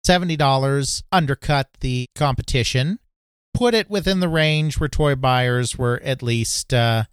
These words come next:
somewhat okay so the original Telstar, the one that was launched in nineteen seventy-six, played just the tennis and hockey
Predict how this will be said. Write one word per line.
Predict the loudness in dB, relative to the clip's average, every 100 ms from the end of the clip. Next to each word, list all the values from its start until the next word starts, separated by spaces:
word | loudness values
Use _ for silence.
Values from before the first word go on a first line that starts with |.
| -4
somewhat | 0 0 2 -2
okay | -2 -6 -2 0 2 2 0 -2 _ _ _ _ _ _ _ _ _ _ _ _
so | -2 2
the | 2
original | 0 -2 -2 -2
Telstar, | 0 0 -2 -2 -2 -2 -4 -8 -10 -6
the |
one | -2 0
that | 0
was | -2 0
launched | 0 0 0 -2
in | 0
nineteen | 0 0 -2
seventy-six, | -2 0 0 0 0 0 -2 -6 -10 -12 _ _ _ -2
played | 2 2 2 0 -2 -10 -8
just | 0 2 2 -2 -10 -14 -18 -10
the | -4 -2 0 0 0 -2 -2
tennis | 2 2 2
and | 0
hockey | 2 2 2 -2 -4 -6